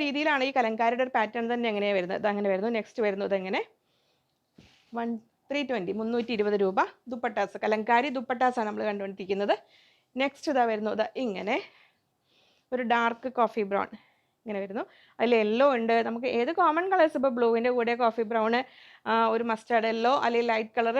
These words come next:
ബ്ലാക്ക്, ഏതിൻ്റെ കൂടെ വേണമെങ്കിലും നമുക്ക് ഈ ദുപ്പട്ട പെയർ ചെയ്യാൻ പറ്റും കേട്ടോ. ഇങ്ങനെ വരുന്നു. നെക്സ്റ്റ് പ്രിന്റ് ഇതാ ഇങ്ങനെ വരുന്നു, മെറൂണിലാണ് വരുന്നത്. മെറൂൺ എന്ന് പറഞ്ഞു കഴിഞ്ഞാൽ ഇതിൽ പല പല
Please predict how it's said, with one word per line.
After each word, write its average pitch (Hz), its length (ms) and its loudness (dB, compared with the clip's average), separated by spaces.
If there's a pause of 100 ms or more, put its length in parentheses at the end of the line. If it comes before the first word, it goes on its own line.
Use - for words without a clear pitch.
ബ്ലാക്ക്, 233 380 2
ഏതിൻ്റെ 262 280 0
കൂടെ 311 180 4
വേണമെങ്കിലും 294 260 2
നമുക്ക് 277 200 -6
ഈ - 40 -4
ദുപ്പട്ട 254 220 -4 (100)
പെയർ 220 160 2
ചെയ്യാൻ 220 180 2
പറ്റും 202 180 -6
കേട്ടോ. 240 140 -2 (440)
ഇങ്ങനെ 240 200 -2
വരുന്നു. 214 240 -2
നെക്സ്റ്റ് 208 360 -10
പ്രിന്റ് 208 260 -2
ഇതാ 208 140 4
ഇങ്ങനെ 208 180 0
വരുന്നു, 208 220 0 (1120)
മെറൂണിലാണ് 220 500 0
വരുന്നത്. 208 300 -2 (280)
മെറൂൺ 220 220 0
എന്ന് 294 160 -2
പറഞ്ഞു 302 180 4
കഴിഞ്ഞാൽ 311 280 2
ഇതിൽ 302 200 0
പല 254 220 2
പല 311 100 6